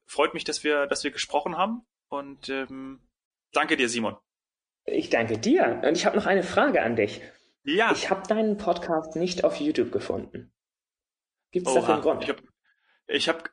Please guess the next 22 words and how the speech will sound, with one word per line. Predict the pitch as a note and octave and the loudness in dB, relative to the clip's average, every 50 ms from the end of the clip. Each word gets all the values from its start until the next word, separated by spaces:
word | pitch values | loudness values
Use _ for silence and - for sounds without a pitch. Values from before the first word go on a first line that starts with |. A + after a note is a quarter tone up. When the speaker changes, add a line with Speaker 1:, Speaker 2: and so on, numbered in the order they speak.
| _ - | _ -10
Speaker 1:
das | C#3+ C#3 C3 | -8 -6 -4
ist | D3+ - - | -4 -2 -2
lustig, | F#3+ F#3+ - - D#3 | -2 -2 -2 -2 -2
dass | - D#3 - | -2 -2 0
du | - D3+ | 0 -2
das | - C#3 A#2+ | 0 0 2
sagst. | C3+ C#3 C3 B2+ D3 D3 C#3 - - - | 2 4 4 4 2 0 -2 -4 -6 -12
Speaker 2:
<laughs> | - - - - | -12 -10 -6 -2
Speaker 1:
Ähm, | - C#3 C3+ C3+ C3 C3+ C3+ C#3 - | 0 2 2 2 0 -2 -6 -8 -6
ich | - - - - | -4 -2 0 0
hab | D#3+ E3 E3 - | 0 0 0 0
mich | E3+ E3+ E3 - - - - _ - - - - | 0 0 2 0 -2 -6 -8 _ -20 -20 -20 -14
vorgestern | - - - - F3+ G3 G#3+ G#3+ A3 G3+ F#3+ - - F#3+ F3+ F3 E3 | -12 -8 -2 2 2 2 2 2 0 0 -2 -2 -2 -2 -2 0 0
damit | E3 D#3 D#3+ D#3+ - | -2 -2 -2 -4 -4
beschäftigt, | - - - D#3+ D3 - - A#2 A2+ A2+ | -4 -2 0 -2 -2 -2 -2 -2 0 0
weil | B2 - | 0 0
ich | - - | 0 0
produziere | - D3 C#3+ C3+ - - F3+ F3 | -2 -2 -2 0 0 2 2 4
ja | D#3 C#3+ | 4 2
auch | D3 - | 0 0
den | - C#3+ C#3 C3 | 0 0 0 2
Langhaar-Mädchen, | B2+ C#3+ E3 F3 - C3 B2 B2 B2 B2 B2 - - B2 A#2+ A#2 A2+ | 2 0 0 0 0 0 0 0 -2 -4 -2 0 0 0 0 -2 -6